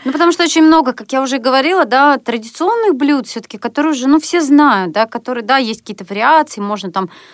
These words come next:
приготовить селедку под шубой и без рыбы, и оливье без, тоже по-новому, но хочется, знаете, чего-то вот все-таки новенького, каких-то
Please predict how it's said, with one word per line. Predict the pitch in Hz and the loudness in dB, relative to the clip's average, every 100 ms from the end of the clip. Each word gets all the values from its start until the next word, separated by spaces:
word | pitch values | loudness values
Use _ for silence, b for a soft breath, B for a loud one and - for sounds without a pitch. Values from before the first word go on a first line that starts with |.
| B | B
приготовить | - 214 233 233 220 | -10 -6 -4 -4 -6
селедку | 240 226 220 - | -4 -4 -6 -8
под | 190 | -6
шубой | - 247 208 214 | -6 -8 -6 -8
и | 202 | -8
без | 180 196 | -8 -8
рыбы, | 202 254 269 208 | -6 -4 -4 -4
и | 202 | -4
оливье | 202 202 190 208 | -4 -4 -8 -10
без, | 208 180 180 170 | -10 -12 -20 -14
тоже | - 208 | -10 -8
по-новому, | 196 214 208 269 311 254 208 | -2 -2 0 2 2 0 -4
но | 226 | -6
хочется, | 233 370 - - | -4 -4 -6 -10
знаете, | 202 240 285 202 | -6 -4 -4 -8
чего-то | - 202 294 247 | -12 -8 -8 -8
вот | 202 202 B B B | -12 -12 B B B
все-таки | - 220 240 | -18 -6 0
новенького, | 247 359 427 339 233 | 2 2 4 2 2
каких-то | 220 202 226 - 208 | -2 -10 -10 -2 -2